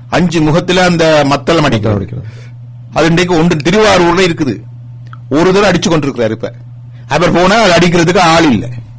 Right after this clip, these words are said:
Speaker 1: ஆ, இதெல்லாம் எங்கட வாத்தியங்கள். இப்படி எவ்வளவோ இருந்தா அது மாதிரி இந்த ஓவியங்கள், அதே மாதிரி தான் இந்த படங்களும் அபண்டன்ஸ் வருகுது. இப்ப பிரிண்ட் வந்துட்டு தானே வருகுது, அதுல தப்பு கிடையாது. ஏ, அதுல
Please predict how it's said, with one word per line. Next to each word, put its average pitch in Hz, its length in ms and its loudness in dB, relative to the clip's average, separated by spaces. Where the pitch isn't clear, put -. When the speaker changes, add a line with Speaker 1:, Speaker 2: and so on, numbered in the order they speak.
Speaker 1:
ஆ, 160 80 -4
இதெல்லாம் 135 320 0
எங்கட 165 200 -2
வாத்தியங்கள். 127 540 -2
இப்படி 170 180 -6
எவ்வளவோ 185 380 0
இருந்தா 156 220 -2
அது 120 160 -4
மாதிரி 147 320 0
இந்த - 220 -10
ஓவியங்கள், 160 380 -2
அதே 139 160 -2
மாதிரி 147 180 0
தான் 185 100 -2
இந்த 160 140 -2
படங்களும் 156 560 0
அபண்டன்ஸ் 123 640 -2
வருகுது. 98 320 -4
இப்ப - 180 -8
பிரிண்ட் 185 280 0
வந்துட்டு 175 300 0
தானே 160 240 0
வருகுது, 110 300 -4
அதுல 110 280 -4
தப்பு - 320 -4
கிடையாது. 90 460 -4
ஏ, 156 60 0
அதுல 120 420 -2